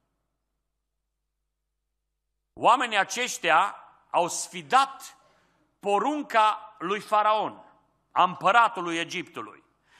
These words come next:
I-au sfidat porunca aceasta, poruncă dată de Faraon de care se temea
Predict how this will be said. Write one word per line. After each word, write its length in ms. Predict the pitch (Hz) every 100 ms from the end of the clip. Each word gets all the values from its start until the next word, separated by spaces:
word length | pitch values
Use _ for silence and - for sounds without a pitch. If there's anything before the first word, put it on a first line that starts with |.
| _
I-au 220 | 185 214
sfidat 460 | 214 175 190 277 277
porunca 420 | 214 233 226 190
aceasta, 760 | 185 220 214 180 135 - - _ _ _ _ _ _ _ _ _ _ _ _ _
poruncă 480 | 190 220 302 311 240
dată 320 | 196 262 269
de 120 | 208
Faraon 480 | 214 208 196 233 294
de 120 | 247
care 200 | 226 226
se 180 | 208 220
temea 360 | - 202 240